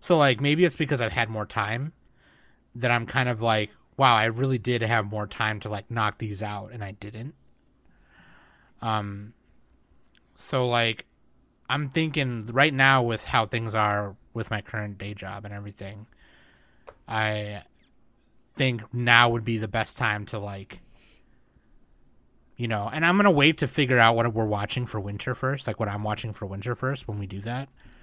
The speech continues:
when we do our first impressions and shit, but, like, I, I, like, I wanna knock those out, 'cause, like, Hunter x Hunter, I'm only, like, on episode, like, forty-something, thirty-something.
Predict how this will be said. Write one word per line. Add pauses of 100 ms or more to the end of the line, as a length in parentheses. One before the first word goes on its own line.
(180)
when
we
do
our
first
impressions
and
shit,
but,
like, (920)
I, (280)
I,
like,
I
wanna
knock
those
out,
'cause,
like,
Hunter
x
Hunter,
I'm
only,
like,
on
episode,
like,
forty-something,
thirty-something.